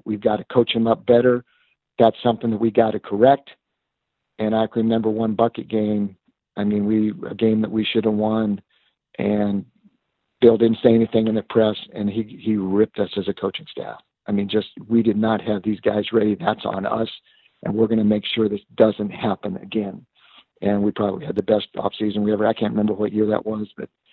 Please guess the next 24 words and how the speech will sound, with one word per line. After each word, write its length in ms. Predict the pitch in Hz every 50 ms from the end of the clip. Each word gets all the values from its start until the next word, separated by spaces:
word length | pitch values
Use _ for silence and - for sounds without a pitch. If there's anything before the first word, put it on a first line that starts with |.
| _ _ _ - - _ -
you 80 | 123
know, 80 | 117 113
so 120 | - 147 135
that, 200 | 139 143 - -
that's 220 | 151 143 139 - -
the 60 | 135
way 160 | 123 120 120 107
he 100 | 107 113
was. 340 | 107 110 113 110 104 92 - - -
I 40 | 113
mean, 140 | 113 113
he 140 | 110 127 147
was 160 | 147 147 139 127 - - - -
as 140 | 120 117 107 -
demanding. 640 | - 113 110 120 120 123 131 131 131 127 127 120 120
I 80 | 135 123
mean, 220 | 131 135 127 123 -
when 120 | 143 139 139
we 140 | 151 180
worked, 400 | 202 170 156 160 165 165 - - - _
we 140 | - 135 147
worked. 360 | 143 117 113 90 - _ _ - _ _ _ _ _ _ _ _ _ _ _ _ _ - 123
And 160 | 113 117 117
yet, 280 | 117 117 113 110 -